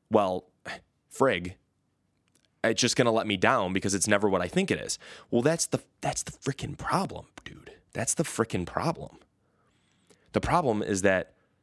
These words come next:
we set expectations for things. And then we,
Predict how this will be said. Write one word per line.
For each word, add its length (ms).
we 100
set 420
expectations 880
for 140
things. 580
And 140
then 260
we, 360